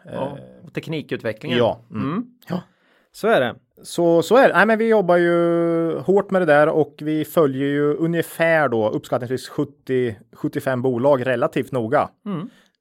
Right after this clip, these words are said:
Speaker 2: Eh, och, eh, liksom i varje rapportperiod kanske vi fokuserar på femton, femton av dem.
Speaker 1: Ja.
Speaker 2: Ungefär.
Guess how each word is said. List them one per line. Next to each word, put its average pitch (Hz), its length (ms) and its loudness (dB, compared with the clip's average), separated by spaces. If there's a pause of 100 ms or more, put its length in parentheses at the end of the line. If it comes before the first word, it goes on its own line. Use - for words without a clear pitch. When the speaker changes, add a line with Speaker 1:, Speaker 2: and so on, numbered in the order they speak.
(160)
Speaker 2:
Eh, 110 380 -4
och, 120 580 -6
eh, 117 400 -2
liksom 120 440 -8
i 131 140 -12
varje 135 240 2
rapportperiod 123 520 -4
kanske 127 220 -4
vi 120 60 -2
fokuserar 123 680 -4
på - 140 -12
femton, 113 840 -2 (400)
femton 160 380 0
av 143 60 6
dem. 92 160 -2 (200)
Speaker 1:
Ja. 180 260 -2
Speaker 2:
Ungefär. 156 360 0